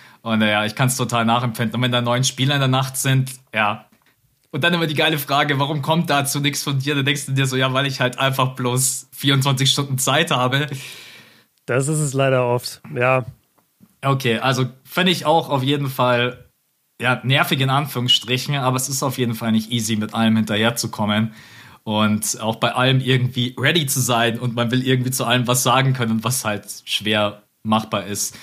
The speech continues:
Speaker 2: Mhm.
Speaker 1: Okay, Spieler der Woche und über die wird wenig gesprochen, obwohl sie gerade total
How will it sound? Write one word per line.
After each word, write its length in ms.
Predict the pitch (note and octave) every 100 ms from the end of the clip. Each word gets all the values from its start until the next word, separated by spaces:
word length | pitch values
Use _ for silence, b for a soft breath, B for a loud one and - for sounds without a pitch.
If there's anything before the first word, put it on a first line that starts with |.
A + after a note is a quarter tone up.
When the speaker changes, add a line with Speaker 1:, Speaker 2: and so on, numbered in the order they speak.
| B B
Speaker 2:
Mhm. 200 | B2+ C3
Speaker 1:
Okay, 460 | - G3 A#3 - - _ _ _ _ _ _ _ -
Spieler 540 | - - E3 B3+ C4+
der 220 | D3+ C3 A2+
Woche 480 | F3+ - B2+ G#2+ G2 _ b b b _
und 400 | D3 C#3+ C#3 C3+ - - _ C#3+
über 200 | D3 C#3
die 260 | C#3+ D#3+
wird 400 | C#3 B2+ A2 F#2
wenig 320 | C3+ F#3+ A#3+
gesprochen, 840 | G3+ - - C#3 D#3 F#3+ G#3 A3 - _ _ _ _ _ _ -
obwohl 340 | C#3 A#2 D#3+ D3+
sie 140 | D#3+
gerade 340 | A2+ C#3+ C#3+
total 560 | C#3 B2 A#2 C#3 E3+